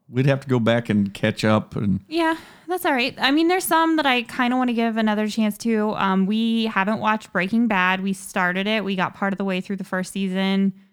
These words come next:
Speaker 2: Um, but then we, for whatever reason, I feel like Breaking Bad might have been one of those that we started too late. We always binge in the wintertime.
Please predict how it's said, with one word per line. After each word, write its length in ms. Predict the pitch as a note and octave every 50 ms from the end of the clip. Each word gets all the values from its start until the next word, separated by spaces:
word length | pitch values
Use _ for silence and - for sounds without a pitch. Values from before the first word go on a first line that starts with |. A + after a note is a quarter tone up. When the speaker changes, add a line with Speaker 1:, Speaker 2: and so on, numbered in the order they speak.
| _ _ _ _ -
Speaker 2:
Um, 260 | F#3+ F#3 F#3 F#3 F3+
but 140 | F3+ F#3 F3
then 220 | F#3 F3+ F#3 F#3
we, 320 | F3 F#3+ F#3+ F#3+ F#3+ F#3+ F#3
for 300 | F3+ - - G3 F#3+ F#3+
whatever 320 | F#3+ F#3 F#3 F#3+ G3 G3
reason, 360 | F#3+ G3 G3+ G3+ G3 G#3+ G3+ -
I 120 | - D#4
feel 180 | F4 - - B4+ C5+ C5+ C5 G#4
like 120 | C#4+ B3
Breaking 400 | - C#4 C#4+ D4 - D4+ D4 C4+
Bad 300 | A3+ A3+ G#3 G#3 G#3+ A3
might 200 | G#3+ G#3+ G#3 G#3
have 120 | G#3 F#3
been 220 | F#3+ G#3 G#3 G3+ G3
one 120 | G3 G3
of 60 | G3
those 440 | F#3+ G3 G3 G3 G3 G3 F#3+ G3 G3+
that 120 | G3+ F#3 E3
we 140 | F#3+ G3
started 640 | F#3 - - - - G#3+ G3+ G3+ G3 G#3 G#3 F#3 -
too 300 | - - - C4 C4+ C4+
late. 320 | A#3+ G#3+ G3+ G#3+ A3+ - - - - - - - _
We 100 | - D#4+
always 160 | A#4 A#4 F4+ C4+
binge 500 | A3 - A#3+ B3 B3 A#3 A#3 A3+ G#3+ A3
in 260 | G3+ - F3+ G#3 G3+
the 80 | F#3+
wintertime. 800 | F3 E3+ F#3+ F#3+ F3 D#3+ E3 - - D#3 - - - F#3 F#3+ F#3+